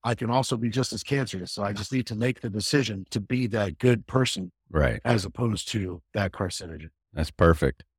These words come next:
Speaker 2: I like it. That's probably a good spot right there. Um,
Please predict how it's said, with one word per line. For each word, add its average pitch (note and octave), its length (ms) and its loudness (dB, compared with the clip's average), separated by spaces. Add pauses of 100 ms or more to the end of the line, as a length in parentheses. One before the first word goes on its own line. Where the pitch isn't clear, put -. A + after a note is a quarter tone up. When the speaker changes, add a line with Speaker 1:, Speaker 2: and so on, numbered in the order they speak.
(400)
Speaker 2:
I G2 80 4
like G2+ 220 8
it. E2 140 6
That's G2 240 6
probably F2 340 6
a D2+ 40 4
good E2 200 4
spot F2+ 320 6
right D2+ 200 2
there. F2+ 340 8 (120)
Um, C#2+ 420 4